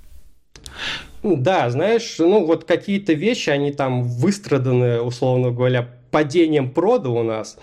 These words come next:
и вот они отображены в докладе. Мы-то вот через это боль, страдания прошли, а потом ты человеку просто говоришь, «Ну, добавь, э, строчку в конфиг». И он такой, «Ну, и без нее же работает,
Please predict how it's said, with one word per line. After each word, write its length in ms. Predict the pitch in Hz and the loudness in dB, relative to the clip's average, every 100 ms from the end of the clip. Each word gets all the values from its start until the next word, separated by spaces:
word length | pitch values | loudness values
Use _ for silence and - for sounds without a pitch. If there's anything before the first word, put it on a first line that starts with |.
| - - - | -20 -14 -2
и 100 | 127 | 0
вот 180 | 127 131 | 0 0
они 260 | 135 139 | 0 0
отображены 560 | 131 127 131 127 127 135 | 0 -2 -2 0 2 0
в 80 | 117 | 0
докладе. 600 | 127 123 131 113 107 - - - - | -4 -2 -4 -4 -6 -12 -20 -12 0
Мы-то 320 | 143 196 165 | 2 2 2
вот 300 | 151 147 - | 2 0 -4
через 400 | - 156 143 135 | 0 2 2 0
это 220 | 143 131 | -2 -2
боль, 280 | 127 147 156 | 0 2 2
страдания 640 | 151 156 147 175 277 185 | 0 -2 0 0 0 0
прошли, 480 | 123 127 127 123 123 | -2 -2 -2 -2 -2
а 120 | 120 123 | -2 -2
потом 340 | 135 185 185 | -2 -2 -2
ты 80 | 127 | -4
человеку 320 | - 156 151 | 0 0 0
просто 320 | 123 151 - | -2 -2 -2
говоришь, 220 | 139 202 - | -2 -2 0
«Ну, 120 | 151 | -2
добавь, 380 | 131 131 196 196 - | 0 0 -2 -4 -6
э, 140 | 147 127 | -2 -2
строчку 440 | - 165 160 - | 0 0 0 -4
в 80 | 123 | -6
конфиг». 520 | 120 110 - 107 - - - - - - | -6 -6 -6 -10 -10 -20 -20 -20 -14 -2
И 80 | 135 | 2
он 160 | 147 | 2
такой, 320 | 147 135 127 | 0 0 0
«Ну, 380 | 123 123 170 127 | 0 2 2 2
и 100 | 139 | -2
без 240 | 135 147 131 | 0 0 0
нее 300 | 185 269 269 | 2 2 2
же 120 | 151 | 2
работает, 720 | 139 127 123 117 113 110 - | 0 -2 -2 -2 -4 -8 -12